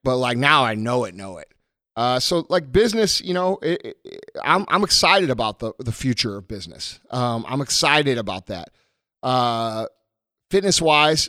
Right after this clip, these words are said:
I've been on seventy-five hard. I literally started seventy-five hard twenty twenty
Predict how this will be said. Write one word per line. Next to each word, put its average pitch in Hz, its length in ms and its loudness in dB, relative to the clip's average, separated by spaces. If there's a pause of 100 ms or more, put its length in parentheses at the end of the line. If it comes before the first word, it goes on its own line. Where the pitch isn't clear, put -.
(140)
I've 151 180 4
been 175 120 4
on 160 120 4
seventy-five 147 640 0
hard. 139 180 0
I 127 60 2
literally 147 480 4
started 139 380 0
seventy-five 127 560 -2
hard 123 260 -2
twenty 127 260 -6
twenty 135 400 -2